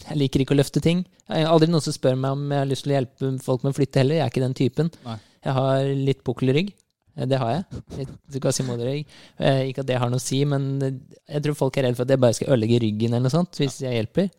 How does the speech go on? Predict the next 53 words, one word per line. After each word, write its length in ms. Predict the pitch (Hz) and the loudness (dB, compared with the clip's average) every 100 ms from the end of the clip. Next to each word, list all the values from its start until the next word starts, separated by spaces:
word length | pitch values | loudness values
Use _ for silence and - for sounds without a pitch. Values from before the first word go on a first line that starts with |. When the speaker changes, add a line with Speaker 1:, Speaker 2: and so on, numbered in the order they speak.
| _ | _
Speaker 2:
Ja. 120 | 127 151 - | -14 -14 -4
Speaker 1:
Eh, 200 | 139 139 | 0 0
men 160 | 147 | 0
nå 340 | 151 175 202 196 | 0 0 0 -2
så 220 | - 196 196 | -4 -4 -2
måtte 220 | 196 - | -2 -2
jeg 80 | 139 | 0
bare 160 | 131 | 0
gjøre 520 | 131 120 113 120 131 - - | 2 2 2 -2 -4 -8 -6
det 80 | |
selv. 240 | - 127 170 | -4 -4 0
Og, 360 | 165 165 165 | 2 4 2
ehm, 500 | 160 156 156 151 147 135 _ _ - - _ _ _ _ _ _ | 2 2 2 2 0 -4 _ _ -20 -20 _ _ _ _ _ _
ja. 80 | - - _ _ _ _ - | -8 -8 _ _ _ _ -12
Så, 180 | - 139 139 135 135 135 127 - _ - - | -4 -2 0 -2 -2 -4 -6 -10 _ -18 -6
hva, 220 | 147 165 165 | -2 0 0
jeg, 340 | 156 156 151 147 | 0 0 0 0
jeg, 380 | 151 156 151 151 | 2 4 4 4
ehm, 180 | 151 156 143 - - _ - | 2 2 -2 -6 -20 _ -4
Speaker 2:
Du 60 | |
er 60 | 156 | -2
ikke 80 | 175 | -2
han 40 | 165 | -2
fyren 100 | 139 | -4
som 100 | - | -2
er 20 | |
på 80 | 143 | -2
Gold's 240 | 143 127 - | 0 -2 -2
Gym, 180 | 117 117 | -6 -6
liksom, 180 | 127 160 | -6 -2
og 40 | |
løfter. 380 | 135 135 - 127 160 | -2 -2 -4 -4 -4
Altså, 140 | 147 143 | -4 -2
Speaker 1:
Nei. 200 | 160 160 | 0 2
Speaker 2:
løft 240 | 156 156 147 | 2 2 -2
er 80 | |
tøft. 380 | - 190 - - | -2 -4 -4 -10
Det 100 | 131 | -2
er 120 | 156 151 | -2 0
ikke, 140 | 151 | 0
det, 120 | 139 151 151 | 4 4 4
det 80 | 160 | 0
er 200 | 170 156 | -2 -4
ikke 140 | - 127 | -6 0
deg. 60 | |
Speaker 1:
<laughs> 0 | |
Det, 200 | 170 160 151 | 0 0 -2
det 20 | |
er 80 | 160 | -4
ikke 140 | 170 | -2
meg. 120 | 165 - - | -2 -4 -4
Ikke, 160 | 175 | 0
Speaker 2:
Nei. 120 | 165 | 0